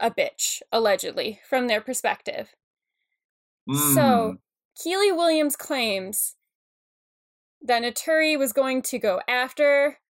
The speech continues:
Speaker 1: her kid sister, which I do not believe that she would do. Like, I just don't see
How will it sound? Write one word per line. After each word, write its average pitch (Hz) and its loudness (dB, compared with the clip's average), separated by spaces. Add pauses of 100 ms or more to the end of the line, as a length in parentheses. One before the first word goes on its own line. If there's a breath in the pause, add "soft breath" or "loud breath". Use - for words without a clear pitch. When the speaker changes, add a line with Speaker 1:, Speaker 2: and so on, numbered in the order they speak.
Speaker 1:
her 202 -6
kid 233 -2
sister, 285 0
which 214 -4
I 202 -2
do 214 -4
not 208 -2 (840)
believe 214 -2
that 220 -2
she 220 -4
would 202 -6
do. 202 0
Like, 202 -2
I 202 -2
just 220 -6
don't 214 -2
see 208 -2